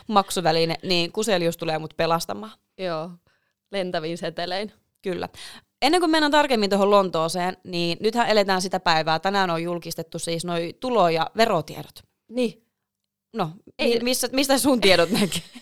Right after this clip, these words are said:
Speaker 1: <laughs> Kuinka hyvin olisit voinut pelastaa mut Lontoossa? <laughs>
Speaker 2: Ei, mut totta, ei mennyt sataa tonnia rikki tänäkään vuonna.
Speaker 1: Tänäkään, mut, ö, oltaisko me päästyä semmoset missit top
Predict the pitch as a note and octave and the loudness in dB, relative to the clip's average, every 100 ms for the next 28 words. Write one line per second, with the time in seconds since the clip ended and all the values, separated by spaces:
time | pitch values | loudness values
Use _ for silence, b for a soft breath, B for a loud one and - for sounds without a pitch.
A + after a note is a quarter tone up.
0 | - A#4 G#4+ - D4 C#4 D4 B3+ B3+ A3+ | -8 -4 -4 4 4 6 6 6 6 6
1 | A#3 A#3 A#3 A#3+ B3 A#3+ G3 G3+ F#3 F#3 | 6 4 4 4 4 4 4 6 4 4
2 | G3 G3 F3+ F#3 F3 - F#3+ - - B | 2 4 6 4 4 0 0 -2 -6 B
3 | B B B B D4 D4+ D4+ D#4 D4+ E4+ | B B B B -6 -6 -6 -6 -6 -4
4 | A3+ B3 A#3+ G3+ C4 C#4+ B3 G#3+ G#3+ G#3 | -2 -2 -2 -6 -6 -4 -2 -2 -4 -6
5 | G#3 G#3 G#3+ G#3+ B3+ G#3+ A3 C#4 F#3+ E3 | -10 -10 -12 -6 -4 -4 -6 -6 -6 -8
6 | D#3 B2 D#3 - _ G#3 G3 G3+ D4 A#3 | -14 -14 -16 -18 _ -10 -8 -4 0 0
7 | F3 G#3+ - E3+ - D#4 E4+ E4+ D4 D4 | 0 -2 0 0 4 4 2 0 0 4
8 | D4 B3+ G3 F3+ G3 G3 F#3 F3 G#3+ A3+ | 4 4 0 0 0 0 -2 -2 -2 -2
9 | G#3+ F3 - | -2 -4 -4